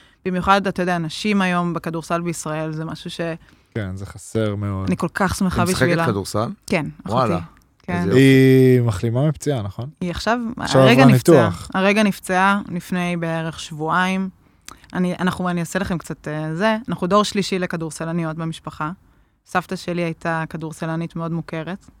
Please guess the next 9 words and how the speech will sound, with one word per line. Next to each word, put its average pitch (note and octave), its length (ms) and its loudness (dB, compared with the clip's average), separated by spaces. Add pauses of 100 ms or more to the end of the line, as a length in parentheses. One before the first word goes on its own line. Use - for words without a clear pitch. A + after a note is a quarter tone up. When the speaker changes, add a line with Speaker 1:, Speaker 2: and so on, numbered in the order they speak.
(220)
Speaker 1:
אה, D#3 180 -8
תמר E3 320 -4
Speaker 3:
וואלה. E3+ 120 -2
Speaker 1:
מיטל E3 180 -4
שומאכר. F3+ 540 -4 (760)
אה, F3 60 -4 (320)
הייתה D#3+ 200 -6
במכבייה, E3 760 -2 (320)
אה, E3 40 -10